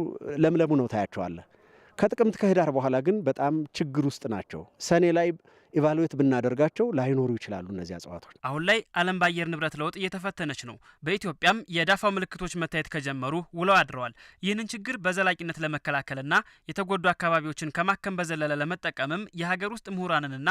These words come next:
Speaker 2: ዓለም አቀፍ ጥምረቶችን ተጨማሪ አቅም ማድረግ ያስፈልጋል ባይ ናቸው። ህዝቡም ቢሆን በነቂስ መሳተፍ አለበት ሲሉ ምክራቸውን ለግሰዋል።
Speaker 1: ማህበረሰብ ያልደገፈው ፕሮጀክት ዘላቂነት አይኖረውም። ስለዚህ ምንድን ነው ማህበረሰቡ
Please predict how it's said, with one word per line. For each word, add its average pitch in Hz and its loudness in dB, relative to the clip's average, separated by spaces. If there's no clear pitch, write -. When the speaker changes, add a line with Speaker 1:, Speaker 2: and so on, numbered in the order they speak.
Speaker 2:
ዓለም 160 2
አቀፍ 185 0
ጥምረቶችን 185 -4
ተጨማሪ 190 0
አቅም 165 -2
ማድረግ 143 -2
ያስፈልጋል 135 -4
ባይ 170 2
ናቸው። 156 -2
ህዝቡም 185 -4
ቢሆን 160 -6
በነቂስ 185 -4
መሳተፍ 165 -4
አለበት 139 -6
ሲሉ 147 -8
ምክራቸውን 196 -2
ለግሰዋል። 135 -6
Speaker 1:
ማህበረሰብ 156 4
ያልደገፈው 143 2
ፕሮጀክት 151 -2
ዘላቂነት 127 0
አይኖረውም። 90 -16
ስለዚህ 202 4
ምንድን 220 0
ነው 269 -2
ማህበረሰቡ 208 4